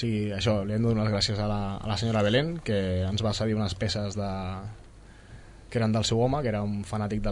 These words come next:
les motos, i desgraciadament va, ens va deixar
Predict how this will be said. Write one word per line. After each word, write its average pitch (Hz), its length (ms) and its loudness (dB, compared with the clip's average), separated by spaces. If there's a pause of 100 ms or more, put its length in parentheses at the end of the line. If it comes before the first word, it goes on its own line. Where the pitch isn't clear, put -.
les 101 80 -2
motos, 131 400 -2
i 98 320 -4 (420)
desgraciadament 107 720 0
va, 98 140 0 (960)
ens 107 80 -4
va 107 160 2
deixar 107 240 0